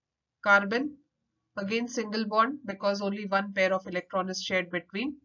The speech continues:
carbon and hydrogen. So you get the structural formula for ethyne. That is C two H two, and there will be a triple bond between the two carbon atoms.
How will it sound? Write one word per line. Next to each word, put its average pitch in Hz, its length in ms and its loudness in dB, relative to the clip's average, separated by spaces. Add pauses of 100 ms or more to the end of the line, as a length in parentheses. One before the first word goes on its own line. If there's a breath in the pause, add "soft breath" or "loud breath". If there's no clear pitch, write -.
(160)
carbon 175 380 2
and 202 180 -2
hydrogen. 175 540 -8 (320)
So - 140 -10
you 208 180 -6
get 208 220 -4
the 214 80 -4
structural 190 540 -2
formula 180 560 4
for 202 200 8 (520)
ethyne. 196 480 -4 (1200)
That 185 140 -4
is 208 180 0
C 220 280 0
two 302 280 2 (420)
H 226 420 2 (320)
two, 320 260 2 (680)
and 190 240 2
there 196 180 4
will 196 140 -2
be 220 220 -6
a 190 60 -4
triple 226 400 0
bond 214 320 2
between 214 480 -2 (480)
the 185 80 -2
two 220 240 0
carbon 190 520 2 (260)
atoms. - 640 0